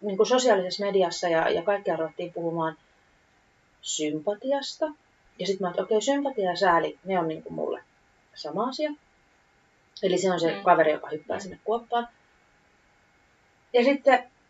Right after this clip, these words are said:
Speaker 1: sitten niinku näytettiin, että empatia on siellä jo siellä kuopan reunalla.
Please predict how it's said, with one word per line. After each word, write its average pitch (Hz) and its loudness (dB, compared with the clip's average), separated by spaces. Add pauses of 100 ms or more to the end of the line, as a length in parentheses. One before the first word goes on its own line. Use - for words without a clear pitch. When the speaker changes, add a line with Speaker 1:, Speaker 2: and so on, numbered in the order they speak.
(140)
Speaker 1:
sitten 294 2
niinku 202 0
näytettiin, 208 4
että 196 -6
empatia 208 4
on 175 -4
siellä 196 2
jo 240 4
siellä 185 0
kuopan 185 0
reunalla. 262 0